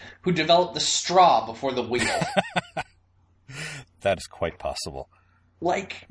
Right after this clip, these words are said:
Speaker 2: Just terrible. And, and it's <coughs> yet another one of those, you see one or two representatives of them, and they're like, "Help us, Enterprise, we're helpless." It's like the dudes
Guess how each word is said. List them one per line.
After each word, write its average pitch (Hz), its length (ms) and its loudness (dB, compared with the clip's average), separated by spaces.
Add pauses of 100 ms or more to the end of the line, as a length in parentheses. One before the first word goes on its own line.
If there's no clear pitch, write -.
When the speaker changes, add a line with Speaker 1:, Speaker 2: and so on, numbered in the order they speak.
(120)
Speaker 2:
Just - 220 -4
terrible. 87 420 -2
And, 147 160 -2
and 175 200 -2
it's - 240 -2
<coughs> 151 220 2
yet 190 180 6
another 175 340 2
one 156 160 4
of 135 100 -2
those, 139 320 2 (1040)
you 143 200 0
see 185 280 0
one 131 360 4
or 156 100 2
two 151 180 -4
representatives 123 680 0
of 110 160 0
them, 117 160 0
and 117 100 -2
they're 123 80 0
like, 175 200 0
"Help 320 280 2
us, 294 160 -4
Enterprise, 277 540 0
we're 320 200 4
helpless." 302 520 4 (320)
It's 135 180 -2
like 156 200 2
the 160 100 -4
dudes 143 320 -2